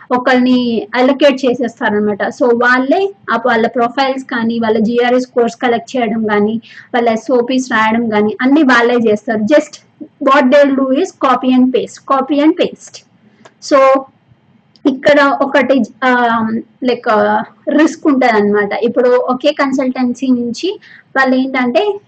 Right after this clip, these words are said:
ఆ, కొన్ని సేమ్ యూనివర్సిటీస్ కి పంపిస్తారు కదా, అంటే స-, స్టూడెంట్స్ ని <clears throat> సేమ్ యూనివర్సిటీస్ కి పంపిస్తారు. అలాంటప్పుడు రిస్క్ అనేది చాలా ఎక్కువ ఉంది. Because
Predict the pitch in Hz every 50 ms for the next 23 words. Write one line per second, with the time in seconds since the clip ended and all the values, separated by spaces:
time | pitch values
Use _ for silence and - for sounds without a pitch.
0 | - - 262 254 247 233 233 233 - 262 254 262 285 359 427 427 - - - 339
1 | 320 302 311 311 294 269 269 262 262 - 311 294 277 - 311 254 254 233 208 196
2 | 269 277 - - 254 220 208 - 208 208 220 220 226 233 214 240 233 233 233 226
3 | 202 - - 294 - - 254 262 - 311 285 285 302 - 262 254 262 - 262 294
4 | 370 - - - _ _ _ _ _ - 240 285 294 277 285 269 254 - - _
5 | _ _ _ _ _ _ _ _ _ _ - 403 - - - - _ _ - -
6 | 311 302 294 254 254 - - - - _ _ _ _ _ - 269 277 269 - 302
7 | 302 285 285 285 262 247 247 240 240 240 277 247 - - - 240 208 196 - 220
8 | - - 254 151 - - - _ - 226 247 277 320 359 381 381 311 247 - 262
9 | 233 214 214 240 269 294 - - _ _ _ _ _ _ - 226 233 254 302 311
10 | - - - 339 294 254 254 247 220 277 277 - - 247 220 226 247 240 214 202
11 | - - 233 214 214 220 208 196 - - 247 - 262 277 285